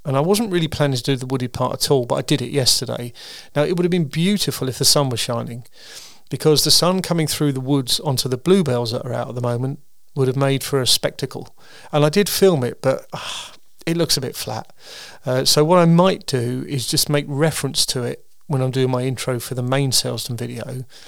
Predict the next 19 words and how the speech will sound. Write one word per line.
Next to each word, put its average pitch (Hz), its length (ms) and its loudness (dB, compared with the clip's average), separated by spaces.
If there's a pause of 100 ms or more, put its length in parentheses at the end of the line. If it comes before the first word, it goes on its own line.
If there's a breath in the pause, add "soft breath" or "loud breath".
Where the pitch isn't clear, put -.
(640 loud breath)
And 151 100 6
then 156 140 6
I've 143 100 0
got 143 140 2
enough 127 240 -2
footage - 500 -4
where 123 100 -2
I - 100 -4
just - 200 -8
play 123 160 -6
a 110 60 -8
few 123 160 -8
seconds 123 420 -2
as 123 140 0
I'm 123 100 -4
talking - 300 -10
about, 120 260 -6 (220)
you 139 80 -2
know, 117 160 -2